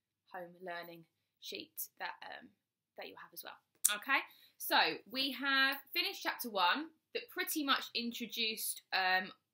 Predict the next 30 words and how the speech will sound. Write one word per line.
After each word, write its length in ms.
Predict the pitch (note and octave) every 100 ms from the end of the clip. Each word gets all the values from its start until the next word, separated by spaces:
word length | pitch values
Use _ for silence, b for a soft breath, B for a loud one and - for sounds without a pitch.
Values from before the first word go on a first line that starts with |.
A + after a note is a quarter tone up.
| _ -
our 120 | F3+
characters, 800 | - F3+ E3+ - - A3 D4 -
or 220 | F#3+ E3+
some 320 | - - G#3+ E3
of 100 | D#3+
our 100 | D3
characters. 760 | F3 E3+ - - G3+ C#4 - B B B B
Um, 260 | G3+ F#3+ -
Bradley 520 | A#3+ A#3 A#3 A3 G#3+
Chalkers 920 | - C4 G#3+ - F#3 G3 F4 - - _ _ -
was 180 | F#3+ F#3+
the 80 |
boy 260 | G3+ G3 F#3+
who 160 | G3+ G3
was 140 | G3
sat 200 | G#3 G#3
at 60 | -
the 60 |
desk 360 | F#3+ G3 G3 -
at 120 | -
the 60 | F#3
back 240 | G3 -
of 80 | -
the 80 | F#3
room. 400 | F#3 F3+ A#3 F#4 B B B B B
Missus 440 | G#3+ A#3 A#3+ A#3 -
Ebel 460 | A3+ A3+ A#3+ C#4 D#4 _
was 280 | G#3 G3 F#3+
the 140 | -
teacher. 480 | E3+ A#3+ - - E4